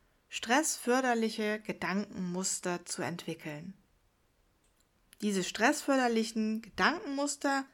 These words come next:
sind aber kognitive Fehler. Es sind irrationale Vorhersagungen und Schlussfolgerungen, also Vorhersagungen und Schlussfolgerungen, die nicht der Wahrheit entsprechen, die nur in unserem Geiste vor sich gehen.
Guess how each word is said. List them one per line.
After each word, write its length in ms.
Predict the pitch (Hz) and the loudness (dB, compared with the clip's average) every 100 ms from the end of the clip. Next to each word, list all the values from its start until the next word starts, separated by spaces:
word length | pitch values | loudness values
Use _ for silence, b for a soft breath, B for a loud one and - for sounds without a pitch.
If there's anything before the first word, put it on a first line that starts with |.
| b b _ | b b _
sind 360 | - 220 240 - | 0 2 4 4
aber 160 | 202 | 4
kognitive 760 | 196 226 233 233 214 220 208 202 | 4 2 2 2 2 2 2 0
Fehler. 680 | - - 190 180 156 147 190 _ | 0 6 6 6 2 -4 -10 _
Es 180 | 196 190 | 0 2
sind 240 | 254 247 | 2 2
irrationale 1040 | - 294 269 254 - 233 208 208 214 202 202 | 2 2 2 2 2 4 4 6 6 4 2
Vorhersagungen 1300 | - 170 170 220 262 269 240 226 233 220 220 220 220 B B B | -2 -2 2 4 4 4 2 2 2 -2 0 0 -2 B B B
und 220 | 214 208 | 2 4
Schlussfolgerungen, 1040 | 226 233 233 - 165 165 160 165 156 156 151 - | 4 4 2 -2 -2 0 -4 -6 -8 -12 -16 0
also 460 | 185 185 185 180 | 2 4 2 0
Vorhersagungen 1400 | - 185 165 196 220 247 240 233 233 220 226 226 233 247 - | -2 -4 0 2 2 2 0 0 0 0 2 0 -2 -6 -4
und 160 | 190 | -2
Schlussfolgerungen, 1120 | - 220 226 - 226 226 220 220 220 226 226 - | 2 2 2 0 0 2 2 0 -2 -2 -4 -4
die 100 | 190 | 0
nicht 260 | 185 226 226 | 2 2 0
der 140 | 208 | 0
Wahrheit 460 | 196 202 175 147 - | 2 2 0 -6 -8
entsprechen, 840 | 151 - - 160 160 - 185 180 _ _ - | -8 -8 -6 -4 -4 -6 -14 -14 _ _ -4
die 100 | 180 | 0
nur 380 | 185 240 262 262 | 2 2 0 0
in 140 | 202 | 0
unserem 460 | 180 220 202 190 190 | 2 2 2 2 2
Geiste 480 | 175 165 175 - - | 4 4 2 -4 -8
vor 300 | - 165 156 | -6 -8 -8
sich 260 | 156 151 | -8 -8
gehen. 300 | - 160 - | -6 -6 -8